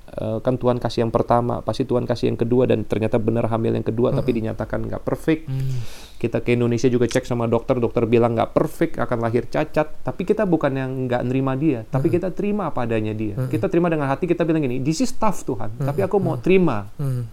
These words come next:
Speaker 1: Aku tahu Tuhan yang bikin aku kuat, bukan dengan kekuatanku sendiri.
Speaker 2: Mm-hmm.
Speaker 1: Dan bro, tahu nggak, waktu hari haknya, waktu pas di tahun yang sama itu,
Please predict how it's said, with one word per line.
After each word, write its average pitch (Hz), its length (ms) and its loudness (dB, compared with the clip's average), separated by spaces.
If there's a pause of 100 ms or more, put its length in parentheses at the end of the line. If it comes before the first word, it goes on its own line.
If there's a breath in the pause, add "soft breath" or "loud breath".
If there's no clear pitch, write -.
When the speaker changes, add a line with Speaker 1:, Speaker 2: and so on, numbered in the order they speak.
(540 soft breath)
Speaker 1:
Aku 139 220 2
tahu 202 260 6
Tuhan 180 260 2
yang 175 120 2
bikin 160 200 0
aku 156 220 2
kuat, 165 360 -2
bukan 139 220 -2
dengan 131 220 0
kekuatanku 135 560 -4
sendiri. 127 560 -4
Speaker 2:
Mm-hmm. 120 560 -6 (580)
Speaker 1:
Dan 110 240 -2
bro, 131 160 2
tahu 143 240 -4
nggak, 98 180 -10
waktu 123 280 -6
hari 156 340 -4
haknya, 127 400 -6
waktu 107 240 -6
pas 110 340 -8
di 107 140 -6
tahun 131 320 -6
yang - 20 -10
sama 107 300 -8
itu, 104 240 -12